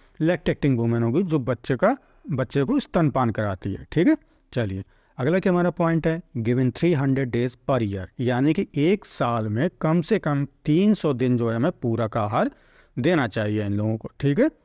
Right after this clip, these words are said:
चलिए नेक्स्ट हमारा पॉइंट है, हम बात करेंगे अब कैलोरीज, प्रोटीन और उसमें लगने वाले कॉस्ट के। ठीक है, यानी कि जितने भी जो मैंने आपको अभी लाभार्थी बताए हैं, बेनिफिशरीज बताए हैं, तो इनको कितनी कैलोरी देनी चाहिए, कितनी प्रोटीन देनी चाहिए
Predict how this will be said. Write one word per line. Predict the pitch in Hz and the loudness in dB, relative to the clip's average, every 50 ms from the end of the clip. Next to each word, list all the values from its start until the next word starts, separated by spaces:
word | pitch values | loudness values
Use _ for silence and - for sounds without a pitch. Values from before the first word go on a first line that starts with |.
| _ _ _ - | _ _ _ -4
चलिए | - 127 104 95 98 101 - _ _ _ _ _ - _ - | -4 -2 -2 -2 -6 -10 -12 _ _ _ _ _ -16 _ -2
नेक्स्ट | 143 185 202 - - | 0 0 0 2 2
हमारा | 185 180 180 175 | 2 2 2 0
पॉइंट | - - 160 160 294 165 151 151 135 151 | 0 -2 -2 -2 0 0 0 0 0 0
है, | 139 147 160 175 170 - | 0 0 -2 -2 -2 0
हम | 151 143 117 | 0 0 0
बात | 104 120 131 139 | 0 -2 -2 -2
करेंगे | - - 147 147 147 147 | 0 -2 0 0 0 0
अब | 143 147 147 _ - - | 0 -2 -6 _ -4 -4
कैलोरीज, | 127 117 107 107 110 110 123 147 156 143 - _ _ _ _ - | -2 -2 0 -2 0 0 0 0 0 -2 -6 _ _ _ _ -4
प्रोटीन | 147 131 123 123 - 139 139 156 175 170 - _ _ _ - | -2 -2 0 0 0 2 2 2 0 -2 -6 _ _ _ -4
और | - 139 165 196 - _ _ _ _ _ - | -2 0 0 0 -2 _ _ _ _ _ -4
उसमें | 147 143 - 180 196 202 | -4 -2 0 2 2 2
लगने | 165 135 120 123 143 156 | 2 2 2 2 2 2
वाले | 147 143 131 147 151 | 2 0 0 -2 -4
कॉस्ट | - - - 120 113 101 - - | -4 -4 -4 -4 -4 -4 -6 -6
के। | - 123 110 - | -6 -6 -4 -4
ठीक | - 156 196 | -2 0 2
है, | 247 196 | 2 2
यानी | 139 127 120 123 131 123 | 2 2 2 0 0 2
कि | 185 180 | 2 2
जितने | 131 127 120 - 143 156 160 | 2 0 -2 0 0 0 0
भी | 156 | 0
जो | 135 143 131 | 0 0 0
मैंने | 135 127 127 127 | 0 0 0 0
आपको | 123 120 - - - 127 123 | 0 -2 -4 -4 -2 -2 0
अभी | 113 123 135 | 0 0 -2
लाभार्थी | - 131 113 110 107 104 104 107 113 - - 160 151 | -2 -2 -4 -2 -2 -4 -4 -4 -6 -2 0 2 2
बताए | 139 131 - 131 120 117 110 107 | 2 2 0 -2 -2 -2 -2 -2
हैं, | 110 113 120 139 156 - - - _ - 127 | -2 -2 -2 -4 -6 -8 -12 -20 _ -8 -4
बेनिफिशरीज | 110 127 120 123 131 127 - 131 117 - - 170 160 147 | -2 -2 0 0 0 -2 -2 -2 -4 -2 0 0 0 2
बताए | 131 131 - - 123 | 0 -4 -4 -2 -2
हैं, | 120 131 | -2 -2
तो | 123 - | 0 0
इनको | 147 147 143 151 | 0 0 0 -2
कितनी | - - 135 - 175 185 196 | -2 -4 -2 0 2 2 2
कैलोरी | 185 - 160 147 143 147 139 147 139 | 2 2 0 0 2 0 0 0 0
देनी | 127 135 131 135 131 | 0 2 2 2 0
चाहिए, | 123 - 123 127 131 | 0 0 0 0 0
कितनी | 120 - 117 - 127 117 | 0 -2 -4 -2 0 -2
प्रोटीन | 98 - 120 110 104 - 135 139 160 165 | -2 -2 -2 -2 -2 0 2 2 4 4
देनी | 151 151 147 147 143 | 4 2 2 2 2
चाहिए | 123 - 135 127 127 127 143 139 | 2 0 0 0 2 0 0 -2